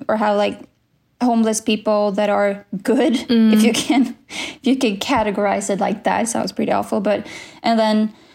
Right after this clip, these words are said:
Speaker 1: Hollywood, for example, they're, like, they are, y-, you don't really have to care about them.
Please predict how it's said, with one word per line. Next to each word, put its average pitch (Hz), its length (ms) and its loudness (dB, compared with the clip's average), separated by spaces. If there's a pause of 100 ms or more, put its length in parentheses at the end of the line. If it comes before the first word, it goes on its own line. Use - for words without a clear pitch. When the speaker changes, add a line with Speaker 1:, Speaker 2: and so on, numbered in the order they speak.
(120)
Speaker 1:
Hollywood, 262 480 2
for 214 140 -2
example, 196 600 -2 (1160)
they're, 220 880 2
like, 214 460 -2
they 220 140 2
are, 214 600 2 (1400)
y-, 247 160 -4
you 262 180 2
don't 311 180 2
really 302 140 2
have 311 120 -2
to 247 80 0
care 214 260 -2
about - 300 -2
them. - 280 -4